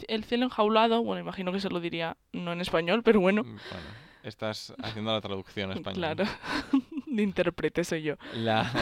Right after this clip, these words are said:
Speaker 2: la interpretación de Sopa de Culo.
Speaker 1: Y, y le contó de qué iba un poco el libro este del cielo enjaulado. Y el otro dijo, "Ah, pues está guay, yo creo que de aquí se puede sacar una peli guay y tal, no sé qué".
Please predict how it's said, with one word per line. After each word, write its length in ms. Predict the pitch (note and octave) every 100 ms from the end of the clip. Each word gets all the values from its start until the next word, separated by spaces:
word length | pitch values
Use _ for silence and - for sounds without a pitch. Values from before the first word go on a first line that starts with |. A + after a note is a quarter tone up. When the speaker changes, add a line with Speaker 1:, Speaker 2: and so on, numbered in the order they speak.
| A#2
Speaker 2:
la 80 | A#2
interpretación 720 | A2+ A2 A2 A2 - A#2+ B2
de 80 | A2
Sopa 280 | A#2 G#2+
de 120 | G2 -
Culo. 320 | F#2 F2+ A2 - A4+ C#5+ B4 - - -
Speaker 1:
Y, 580 | A#3 A3+ G#3+ G#3+ G3 -
y 160 | G#3+
le 320 | G#3+ G3 F#3+
contó 320 | F3+ F3+ A3 B3
de 100 | F#3+
qué 100 | G3
iba 140 | G#3+
un 120 | A3
poco 340 | B3 B3 G#3 F#3
el 640 | E3+ E3+ E3 D#3+ D3+ D3+
libro 240 | E3 G3+ G3
este 240 | G3+ A#3
del 220 | F3+ D#3+
cielo 200 | - F3+
enjaulado. 560 | G3 F#3 F#3 G#3+ G#3+ C#4 _ _ _ - - -
Y 80 | G3
el 100 | F#3
otro 180 | F#3
dijo, 240 | F#3+ F3+ E3
"Ah, 160 | A#3+ -
pues 160 | - F#3+
está 160 | F3 G3+
guay, 220 | F#3+ G3+
yo 100 | G3
creo 120 | G#3
que 60 | G#3+
de 60 | G#3
aquí 160 | G#3
se 80 | G3+
puede 140 | G3 G#3
sacar 200 | G3 F#3
una 140 | F3+
peli 200 | F3 E3+
guay 260 | E3 G3 A3
y 40 |
tal, 200 | A3 A3
no 80 | G#3+
sé 140 | G3+
qué". 200 | G3+ B3